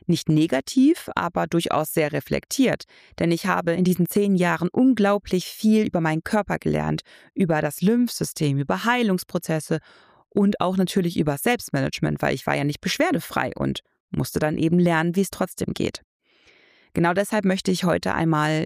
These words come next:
darüber sprechen, was ich heute anders machen würde, wenn ich noch einmal vor diesen Operationen stehen würde. Nicht, weil ich meine Entscheidung bereue, sondern weil heute sehr viel mehr Wissen vorhanden ist als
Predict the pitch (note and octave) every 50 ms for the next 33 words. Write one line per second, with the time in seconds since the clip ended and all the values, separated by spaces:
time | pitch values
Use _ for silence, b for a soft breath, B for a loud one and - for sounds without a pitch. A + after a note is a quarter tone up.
0 | - - E3+ F3+ G3 A#3+ G#3 G3 G3 - - - - F3+ F3 - G3 F#3+ - -
1 | - F#3 - F#3+ - - D3 - - - - B3+ B3 - - - - E3 - C#3+
2 | C#3+ C3 C#3 C#3 C#3 E3 G#3 A#3+ B B B B B B B B B B - E3+
3 | E3+ D3 C3 D#3+ - - E3+ E3+ E3+ - - - D#3+ D#3+ D#3 D3+ D3+ D3 D3 D3
4 | D3 D3 - - _ _ - - E3+ D#3+ D3+ D#3 - - - - - D#3 D3 D3
5 | - - - D3 C#3+ - - - - D#3 C#3+ D3 C#3+ C3+ B2+ B2+ G2 E2+ - -
6 | - B B B B B - A#3+ D#4+ - - - - F3+ E3+ E3+ E3+ F3+ E3 E3
7 | E3+ F3+ F3 - F3+ E3+ E3+ E3 D3 D#3 D#3+ D#3 G3 B3 C#4 A3+ G#3 G#3+ - -
8 | F#3+ G3+ G#3+ G#3+ G#3+ G#3 F3+ G3 F#3+ F#3 F3 F#3 F#3 F#3 - F#3 E3+ D#3 D#3 G3
9 | A3+ C4 C#4 C#4 C#4 C#4 C4+ - - - A#3 A3+ A3+ A3+ A3+ G#3+ G3+ F#3+ G3 G3+
10 | F#3 D#3+ F#3+ G#3 - - E3 - - E3 D3+ D#3 D#3 D#3+ - - - - E3+ -
11 | - - - D#3 D#3+ - - -